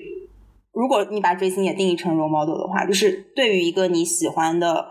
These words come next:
榜样的这样的一个形象的存在，是你首先产生了你需要一个 role model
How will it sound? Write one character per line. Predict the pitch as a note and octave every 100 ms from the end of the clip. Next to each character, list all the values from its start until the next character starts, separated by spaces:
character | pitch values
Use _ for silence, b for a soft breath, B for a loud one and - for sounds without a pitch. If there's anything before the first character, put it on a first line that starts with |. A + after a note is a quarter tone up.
| - - -
榜 | F3 D#3+
样 | F#3 G3 F3+
的 | D#3+
这 | F3
样 | E3+
的 | D#3
一 |
个 | D#3
形 | D3+ B2 -
象 | F#3 F3 D#3+
的 | D#3+ - - - -
存 | - F3 E3
在， | G#3+ G3+ E3 - B B B
是 | - E4
你 | D#4 G#3 G3
首 | G#3 A3 E3
先 | - G3+
产 | B3+ - F3
生 | D#3+ G#3+
了 | A#3 G#3+
你 | G3 D#3
需 | - A#3
要 | D4 D4+
一 | A3+
个 | F#3+
role | E3+ F3
model | F3 E3+ F3 D#3+ -